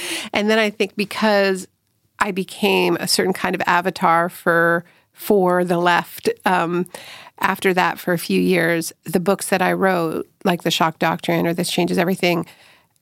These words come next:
had a more serious authorial voice. Um, I was more frightened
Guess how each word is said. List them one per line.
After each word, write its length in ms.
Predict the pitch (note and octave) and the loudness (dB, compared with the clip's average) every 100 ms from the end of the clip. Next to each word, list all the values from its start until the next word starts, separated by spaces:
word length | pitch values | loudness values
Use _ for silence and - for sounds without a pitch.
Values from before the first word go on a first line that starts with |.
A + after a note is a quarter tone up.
| - | -6
had 280 | - G3+ G3 | 0 2 2
a 20 | |
more 840 | F#3+ F#3+ F#3 F#3 F3+ F3 F3 F3 - _ _ _ _ _ _ _ - | 0 2 2 4 4 4 2 0 -6 _ _ _ _ _ _ _ 0
serious 640 | - - G3+ F#3+ F3+ - - | 2 4 4 4 2 -2 -2
authorial 720 | E3+ - F3+ E3+ E3+ F3 E3+ - | -2 0 2 2 2 0 -2 -2
voice. 640 | F#3 E3+ E3 G3 - - - _ | 0 2 0 0 -2 -2 -6 _
Um, 360 | - F#3 F3+ F#3 - | 0 2 2 -2 0
I 100 | G#3 | 2
was 220 | G3+ E3+ | 2 0
more 320 | F3 F3+ F3+ | 0 2 2
frightened 760 | E3+ - E3+ G#3 D4 D4+ D#4 | -2 -2 0 2 2 2 2